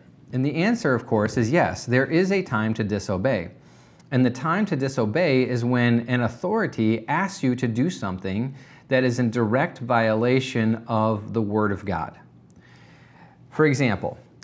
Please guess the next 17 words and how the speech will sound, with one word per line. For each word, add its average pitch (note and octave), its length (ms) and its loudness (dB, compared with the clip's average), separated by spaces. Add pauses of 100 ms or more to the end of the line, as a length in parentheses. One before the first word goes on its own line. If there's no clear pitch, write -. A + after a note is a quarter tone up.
(100)
the A#2+ 120 4
United C3+ 420 4
States B2 360 -2
federal A#2+ 320 2
government G#2 500 0
made A#2 260 4
it C#3 200 0 (420)
legal B2 720 2
in A2 220 2
two C3 200 0
thousand B2+ 420 0
fifteen B2+ 600 -2 (320)
for G#2+ 640 2 (180)
lesbians B2 840 0 (460)
and A2+ 240 0
gay A2+ 200 4
men B2+ 480 0